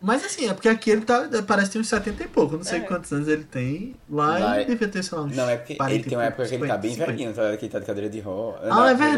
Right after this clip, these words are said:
Speaker 1: verdade,
Speaker 3: não.
Speaker 1: porque no filme
Speaker 3: Ele
Speaker 1: ele
Speaker 3: tá
Speaker 1: fica
Speaker 3: no,
Speaker 1: mais
Speaker 3: no,
Speaker 1: velho
Speaker 3: no
Speaker 1: também,
Speaker 3: hospício, né?
Speaker 1: contando a história. Ah, é, tem isso também, verdade. Enfim, procure nosso podcast de Amadeus
Speaker 3: Por favor.
Speaker 1: aí no feed do Spotify ou do que você usar, porque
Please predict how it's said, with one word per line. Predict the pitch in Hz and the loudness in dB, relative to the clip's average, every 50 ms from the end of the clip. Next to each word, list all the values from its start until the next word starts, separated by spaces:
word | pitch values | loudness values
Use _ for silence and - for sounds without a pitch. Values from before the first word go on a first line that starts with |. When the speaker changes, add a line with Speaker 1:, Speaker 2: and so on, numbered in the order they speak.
| 202 202 | 4 4
Speaker 1:
verdade, | 196 214 226 220 | 4 6 4 4
Speaker 3:
não. | 214 196 | 2 0
Speaker 1:
porque | - - 220 | 0 -2 0
no | 214 226 220 | 0 0 0
filme | - - 208 202 214 | 0 -2 -2 0 2
Speaker 3:
Ele | 208 196 | 2 2
Speaker 1:
ele | |
Speaker 3:
tá | 190 | 2
Speaker 1:
fica | 220 - - | 2 2 2
Speaker 3:
no, | 226 | 2
Speaker 1:
mais | 240 240 113 | 2 2 2
Speaker 3:
no, | - | 4
Speaker 1:
velho | - - - - - | 4 4 4 4 2
Speaker 3:
no | 110 | -2
Speaker 1:
também, | - 151 143 127 127 135 | -2 -2 -4 -4 -4 -4
Speaker 3:
hospício, | 143 120 104 - - - | -4 -6 -8 -10 -8 -8
né? | - - | -8 -6
Speaker 1:
contando | 139 139 | -6 -8
a | 143 | -8
história. | 139 - - 117 117 120 127 127 - _ _ _ _ _ _ _ _ _ _ _ _ _ - | -10 -10 -8 -6 -6 -6 -6 -10 -14 _ _ _ _ _ _ _ _ _ _ _ _ _ -6
Ah, | 151 147 143 | -4 -2 -2
é, | 135 | -2
tem | - 180 156 131 | -4 -6 -8 -8
isso | 123 - | -8 -10
também, | - 127 117 104 101 | -10 -10 -10 -10 -8
verdade. | 110 123 123 113 - - - - 123 - _ - - - _ _ _ _ _ _ - - - - - _ _ - | -8 -8 -8 -8 -10 -14 -18 -20 -20 -20 _ -20 -20 -20 _ _ _ _ _ _ -20 -20 -20 -20 -20 _ _ -4
Enfim, | 202 190 170 147 | -4 -2 -4 -2
procure | 143 165 175 - 185 175 180 | 0 2 2 2 2 0 -2
nosso | 180 180 185 - | -2 -2 -2 -2
podcast | - 175 165 165 156 151 147 143 - | -2 -2 -2 0 0 0 0 0 0
de | 156 | 0
Amadeus | 147 143 156 156 139 123 120 120 123 127 147 - - - - - | 0 0 0 -2 0 0 0 0 0 -2 -4 -6 -10 -14 -14 -14
Speaker 3:
Por | - 95 | -14 -14
favor. | - - 117 127 101 95 92 98 | -12 -12 -12 -12 -12 -14 -10 -6
Speaker 1:
aí | 117 113 | -4 -4
no | 117 120 123 | -2 -4 -4
feed | 120 - - 117 117 117 | -6 -4 -4 -4 -4 -2
do | 117 123 120 117 113 113 - | -2 -2 -2 -2 -4 -6 -10
Spotify | - - - 120 117 - - - 107 104 113 110 110 | -10 -6 -4 -4 -4 -4 -6 -6 -4 -2 -2 -2 -2
ou | 107 107 104 101 | -4 -6 -6 -8
do | 95 95 117 | -10 -10 -12
que | - - | -12 -12
você | 117 117 - 113 | -12 -8 -6 -6
usar, | 113 110 107 101 | -6 -4 -6 -8
porque | 101 - _ - 113 113 110 | -10 -12 _ -8 -6 -6 -6